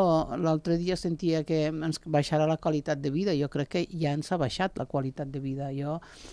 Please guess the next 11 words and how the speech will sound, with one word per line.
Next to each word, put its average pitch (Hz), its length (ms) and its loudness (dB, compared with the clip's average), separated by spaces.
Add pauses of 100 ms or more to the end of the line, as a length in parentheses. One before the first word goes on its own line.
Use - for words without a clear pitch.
(260)
eh, 170 120 -2
baixes, 156 640 2
no 165 180 4
hi 156 80 6
ha 143 60 4
pàrquings, 165 680 0 (440)
tots, - 340 -2
eh, 147 720 0
estan, 147 400 -4
eh, 147 320 -8
col·lapsats, 151 680 -4